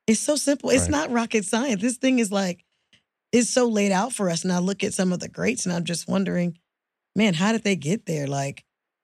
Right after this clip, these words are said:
Speaker 1: if, if God is really no respecter of person, if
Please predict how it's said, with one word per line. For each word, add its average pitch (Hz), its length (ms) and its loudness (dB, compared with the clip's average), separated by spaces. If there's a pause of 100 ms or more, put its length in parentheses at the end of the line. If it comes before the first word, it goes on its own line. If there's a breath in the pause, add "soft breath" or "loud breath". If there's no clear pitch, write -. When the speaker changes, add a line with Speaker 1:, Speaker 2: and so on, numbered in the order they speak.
(360)
Speaker 1:
if, 175 240 2
if 165 220 -2
God 185 200 2
is 165 140 -2
really 185 240 2
no 180 140 2
respecter 160 540 -4
of 139 120 -10
person, 196 760 0
if 151 360 -2